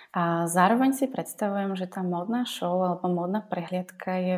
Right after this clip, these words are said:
veľa o celkovom zážitku. A že vidíš tých, a, modelov, modelky na tom mole,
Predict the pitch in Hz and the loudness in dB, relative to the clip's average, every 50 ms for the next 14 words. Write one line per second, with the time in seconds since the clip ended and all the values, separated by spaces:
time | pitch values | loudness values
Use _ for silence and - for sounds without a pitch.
0 | 175 180 175 180 170 175 190 190 190 - - 175 170 - - - 170 165 175 - | -2 -4 -4 -2 -2 -2 -2 -2 -4 -6 -8 -10 -10 -10 -8 -6 -6 -4 -6 -6
1 | - 196 190 190 185 185 180 175 160 151 151 156 165 160 - - - - 165 170 | -6 -4 -4 -2 -2 -2 0 0 0 0 0 -2 -4 -8 -10 -14 -16 -14 -14 -14
2 | - _ _ - - - - - - - - - 185 170 165 165 165 165 165 165 | -14 _ _ -20 -20 -20 -20 -20 -20 -20 -14 -8 -6 -6 -4 -4 -4 -4 -4 -4
3 | 170 185 180 175 190 180 170 180 180 180 - - - - - 180 180 180 180 180 | -2 -2 0 0 0 0 0 -2 -2 -4 -6 -10 -12 -10 -6 -6 -6 -6 -8 -12
4 | - - - 180 175 175 175 175 175 180 180 175 175 180 190 180 175 175 170 175 | -14 -8 -6 -4 -4 -4 -4 -4 -2 0 0 0 0 2 0 0 0 -2 -2 -4
5 | 170 170 165 170 180 180 175 180 - - - 185 180 175 175 185 180 - 185 180 | -4 -4 -4 -2 -4 -4 -4 -6 -8 -10 -6 -6 -4 -6 -6 -8 -10 -10 -8 -6
6 | 180 175 175 175 175 180 175 170 170 175 | -6 -6 -6 -6 -6 -6 -8 -8 -10 -12